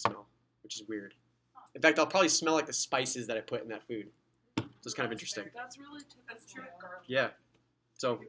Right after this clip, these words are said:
Speaker 2: eat a lot of garlic.
Speaker 1: yeah, and you smell like garlic. I know. <laughs> I think I probably do. <laughs> So I love garlic. <laughs> Um, so sebaceous glands, you guys,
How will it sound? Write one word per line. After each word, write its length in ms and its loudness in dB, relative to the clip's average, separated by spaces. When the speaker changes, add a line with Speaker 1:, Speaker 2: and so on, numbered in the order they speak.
Speaker 2:
eat 80 -16
a 40 -12
lot 180 -16
of 100 -20
garlic. 300 -14
Speaker 1:
yeah, 160 10
and 100 8
you 60 4
smell 180 4
like 80 4
garlic. 380 4
I 60 0
know. 100 2
<laughs> 120 0
I 80 2
think 180 4
I 60 8
probably 260 2
do. 140 0
<laughs> 60 12
So 100 8
I 40 8
love 160 12
garlic. 400 4
<laughs> 40 12
Um, 360 12
so 120 8
sebaceous 520 6
glands, 280 -4
you 60 -8
guys, 160 -2